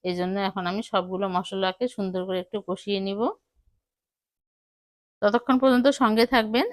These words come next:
এতক্ষণ থেকে যারা আমার সঙ্গে আছেন, তাদেরকে অসংখ্য অসংখ্য ধন্যবাদ। এতক্ষণ আমার চুলাটা বন্ধ ছিল, এখন আমি চুলাটাকে জ্বালিয়ে দিলাম। এখন মশলাটাকে আগে সুন্দর করে কষিয়ে নিতে হবে।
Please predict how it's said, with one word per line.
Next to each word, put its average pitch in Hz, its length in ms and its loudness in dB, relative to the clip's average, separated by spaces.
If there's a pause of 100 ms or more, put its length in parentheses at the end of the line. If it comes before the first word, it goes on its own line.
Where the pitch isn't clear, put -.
এতক্ষণ 233 380 2
থেকে 254 240 4
যারা 214 280 4
আমার 208 200 2
সঙ্গে 202 360 2
আছেন, 190 300 0
তাদেরকে 185 380 0
অসংখ্য 190 420 0
অসংখ্য 196 380 -2
ধন্যবাদ। 190 520 0 (680)
এতক্ষণ 226 300 0
আমার 254 180 4
চুলাটা 220 360 6
বন্ধ 202 340 2
ছিল, 233 280 -4
এখন 202 240 0
আমি 196 140 -2
চুলাটাকে 185 460 -2
জ্বালিয়ে 175 360 2
দিলাম। 196 280 -2 (760)
এখন 208 200 0
মশলাটাকে 214 600 2
আগে 214 220 2
সুন্দর 196 320 -2
করে 214 180 0 (100)
কষিয়ে 240 320 0
নিতে 165 260 -2
হবে। 160 280 -6